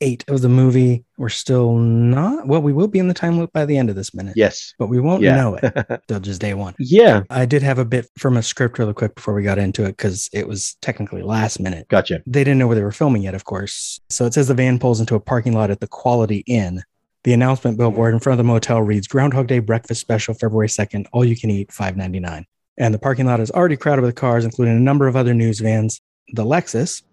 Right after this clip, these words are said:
Speaker 1: because in the script, Phil drives by himself.
Speaker 2: Oh, right.
Speaker 1: Separate from the
Speaker 2: Yeah,
Speaker 1: van.
Speaker 2: yeah.
Speaker 1: Pulls in behind the van and everybody gets out. Phil takes one look at the motel and shakes his head,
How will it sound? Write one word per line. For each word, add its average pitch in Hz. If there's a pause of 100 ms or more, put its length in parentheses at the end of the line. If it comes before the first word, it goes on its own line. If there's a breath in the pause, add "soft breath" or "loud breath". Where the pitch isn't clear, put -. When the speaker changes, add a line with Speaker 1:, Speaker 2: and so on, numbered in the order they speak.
Speaker 1:
because 95 (160)
in 95
the 92
script, -
Phil 135
drives 107
by 98
himself. 87
Speaker 2:
Oh, 135
right. 165
Speaker 1:
Separate -
from 110
the 95
Speaker 2:
Yeah, 98
Speaker 1:
van. 98
Speaker 2:
yeah. 98 (100)
Speaker 1:
Pulls 151
in 147
behind 135
the 143
van 123
and 117
everybody 117
gets 101
out. 95 (180)
Phil 120
takes 110
one 151
look 151
at 131
the 127
motel 117
and 101
shakes -
his 95
head, -